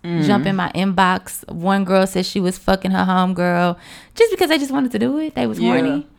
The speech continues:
Speaker 1: See,
Speaker 2: And
Speaker 1: that's what I'm saying.
Speaker 2: it
Speaker 1: That's
Speaker 2: went
Speaker 1: the
Speaker 2: on
Speaker 1: times.
Speaker 2: for, like, a year, and she was like, and then it was, it stopped.
Speaker 1: Yeah.
Speaker 2: It's no big deal anymore. They still friends.
Speaker 1: Yeah.
Speaker 2: It's not awkward. Uh, others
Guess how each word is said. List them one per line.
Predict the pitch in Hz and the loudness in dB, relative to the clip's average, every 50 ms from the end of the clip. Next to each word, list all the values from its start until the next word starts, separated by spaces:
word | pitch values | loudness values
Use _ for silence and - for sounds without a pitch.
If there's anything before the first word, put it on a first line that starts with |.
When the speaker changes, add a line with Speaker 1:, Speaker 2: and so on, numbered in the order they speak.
| - - - - - - _ - | -20 -20 -20 -20 -20 -20 _ 0
Speaker 1:
See, | - | 2
Speaker 2:
And | 226 220 220 214 196 196 190 - | 4 4 4 4 4 4 2 2
Speaker 1:
that's | 254 269 | 0 0
what | - 247 | -2 -2
I'm | 240 254 | -2 -2
saying. | 240 269 262 247 | -2 -2 2 6
Speaker 2:
it | 240 240 | 6 6
Speaker 1:
That's | 233 233 | 6 6
Speaker 2:
went | 254 254 247 | 4 4 4
Speaker 1:
the | 240 | 4
Speaker 2:
on | 240 247 254 254 | 4 4 4 2
Speaker 1:
times. | - | 0
Speaker 2:
for, | - | 0
like, | 240 233 220 226 226 | 0 0 0 0 0
a | 214 196 | -2 -2
year, | 175 170 180 190 190 190 196 220 240 262 277 - - - _ - | -2 0 0 2 2 2 2 2 2 0 -2 -6 -10 -20 _ -4
and | - 180 202 | 0 0 0
she | 202 - - | 0 0 0
was | 214 208 208 | 0 2 2
like, | 196 175 180 - - - | 2 0 0 -2 -4 -4
and | 185 190 | -2 -2
then | 170 180 170 165 | 0 0 0 0
it | 165 | -2
was, | 156 156 151 147 147 - - - - | -2 -2 -2 -2 -4 -8 -14 -10 -6
it | - 160 | -6 -6
stopped. | - - - 87 - - - _ - - _ - | -6 -6 -10 -8 -10 -10 -14 _ -20 -20 _ -14
Speaker 1:
Yeah. | 151 160 156 143 131 131 156 160 - _ _ _ _ | -10 -8 -8 -6 -6 -8 -10 -14 -16 _ _ _ _
Speaker 2:
It's | - 185 190 196 | -2 0 0 2
no | 226 220 214 | 4 4 4
big | 202 202 262 240 220 | 4 4 2 2 2
deal | 196 196 185 180 | 2 0 0 0
anymore. | 175 170 170 165 160 160 156 156 156 156 170 175 180 - _ _ | 0 -2 -2 -2 -4 -4 -4 -4 -4 -4 -6 -8 -10 -12 _ _
They | - 165 175 | -2 -2 -2
still | 180 - - - 185 185 185 190 196 202 220 220 | -2 -2 -2 0 2 2 4 2 2 2 0 -2
friends. | 226 - - - 214 196 180 170 165 156 156 147 147 165 175 | -6 -6 -2 0 2 2 2 0 0 0 -2 -2 -2 -2 -4
Speaker 1:
Yeah. | 196 185 180 165 156 160 175 - | -4 -4 -4 -6 -6 -8 -6 -4
Speaker 2:
It's | 170 185 180 | -4 -4 -2
not | - 190 185 202 208 - | -2 -2 -2 -2 -2 -2
awkward. | - 175 170 170 - - - 165 160 156 151 160 175 - - _ _ _ - - - - - - _ - | -4 -4 -4 -4 -6 -6 -6 -4 -2 -2 -2 -4 -4 -6 -10 _ _ _ -20 -20 -20 -20 -20 -20 _ -2
Uh, | - 180 175 - - | 0 0 0 2 4
others | - 262 339 381 339 254 226 220 233 240 - - - - | 6 6 6 6 6 4 4 4 4 0 -2 -8 -12 -14